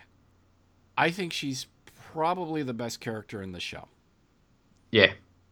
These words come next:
Speaker 1: I th-, I
Speaker 2: Yep.
Speaker 1: mean, uh, you know, you kinda wanna, you could see some type of Misty Knight, um, Colleen Wing, Daughters of the Dragon miniseries or series, whatever you wanna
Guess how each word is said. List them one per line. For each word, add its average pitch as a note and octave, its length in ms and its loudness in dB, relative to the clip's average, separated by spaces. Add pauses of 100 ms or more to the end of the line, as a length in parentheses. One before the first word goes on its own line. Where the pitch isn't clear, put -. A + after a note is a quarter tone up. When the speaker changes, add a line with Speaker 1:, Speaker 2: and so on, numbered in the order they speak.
(160)
Speaker 1:
I G#2+ 120 -2
th-, B2+ 180 -8
I A#2+ 140 -4
Speaker 2:
Yep. A2+ 200 8
Speaker 1:
mean, G#2+ 380 -8
uh, G2 760 -6 (120)
you A2 120 -8
know, G#2 260 -6 (380)
you C3 160 -4
kinda C#3+ 280 -2
wanna, C3 360 -2 (420)
you C#3+ 160 -2
could C3+ 220 -2
see E3 340 0
some C#3 360 0
type B2+ 420 -2
of A2+ 580 -2 (500)
Misty B2+ 460 0
Knight, A2+ 400 -2 (180)
um, G2+ 680 -4 (180)
Colleen A2 540 -2
Wing, G#2 340 -6
Daughters G2+ 380 -2
of F#2+ 80 -6
the G2 80 -4
Dragon G2 960 -4 (840)
miniseries G#2 1040 -2
or F#2+ 320 -6
series, F2+ 720 -8
whatever F2 300 -6
you F2+ 100 -6
wanna F2 300 -6